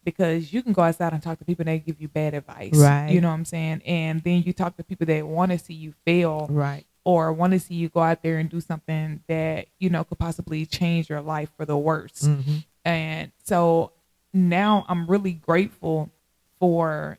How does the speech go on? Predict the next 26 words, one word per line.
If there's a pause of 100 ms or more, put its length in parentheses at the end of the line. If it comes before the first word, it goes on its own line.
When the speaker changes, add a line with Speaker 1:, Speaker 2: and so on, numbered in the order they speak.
Speaker 1:
the
relationship
that
I
have
with
you.
I
mean,
don't
get, (120)
now, (160)
let
me
put
a, (220)
a
pin
here. (500)
There
was
nothing
wrong
with
our
relationship,